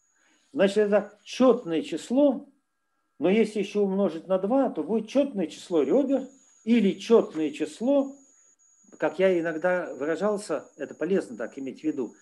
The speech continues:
двойных рёбер. То есть А А иногда полезно рисовать не как вот мы рисова-, рисовали, а просто как две чёрточки, как валентность, такая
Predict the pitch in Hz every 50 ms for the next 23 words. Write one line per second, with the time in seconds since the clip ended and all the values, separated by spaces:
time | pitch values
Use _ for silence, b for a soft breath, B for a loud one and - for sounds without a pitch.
0 | b b _ - 131 185 208 214 214 226 226 - - - 143 135 120 101 95 95
1 | - - - _ _ _ _ _ - 135 127 - - 139 151 170 - - 185 226
2 | 233 214 - - - _ _ _ _ _ _ _ _ _ _ _ - 151 156 175
3 | 175 190 190 190 185 180 190 202 170 - 175 175 160 - - 180 175 180 170 156
4 | - 170 170 - 247 240 196 180 - 160 175 165 139 117 - - 143 127 120 135
5 | 143 147 156 156 - 170 165 151 135 113 101 98 98 - _ _ _ _ _ _
6 | _ - - - 202 226 202 - - - 180 143 127 123 127 156 196 160 - -
7 | 135 123 - - - - - - - 104 - _ _ - 123 104 - - 139 151
8 | 156 147 117 98 - - 95 - - _ _ _ _ _ _ _ _ _ _ _
9 | _ - - - 110 101 95